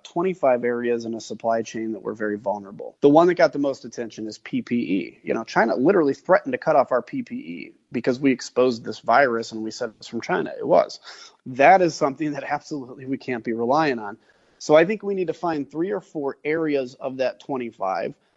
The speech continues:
that we have to have in the United States. And let's figure out how to get it here. Maybe the free market will do it.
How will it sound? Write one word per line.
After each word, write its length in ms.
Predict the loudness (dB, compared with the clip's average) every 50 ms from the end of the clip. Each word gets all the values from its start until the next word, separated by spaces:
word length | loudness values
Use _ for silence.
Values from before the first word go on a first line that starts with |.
| _ _
that 160 | -2 -2 -2 -2
we 100 | -4 -2
have 200 | -2 -2 -2 -2
to 80 | -4
have 220 | -2 0 0 0 0
in 60 | -2
the 80 | -4
United 320 | -4 -4 -4 -6 -6 -8 -10
States. 380 | -14 -8 -6 -6 -6 -6 -10
And 160 | -6 -2 0 0
let's 160 | 0 0 0
figure 280 | 2 2 4 6 6
out 120 | 4 4 4
how 60 | 0
to 80 | -2 -2
get 180 | 0 -2 -2
it 80 | -2 -4
here. 160 | -6 -8 -8
Maybe 280 | -2 0 0 2 2 0
the 80 | -2
free 200 | -2 -4 -2 0
market 360 | 0 2 2 0 0 0 0
will 100 | 0 0
do 200 | 2 2 2 2
it. 160 | 2 0 -2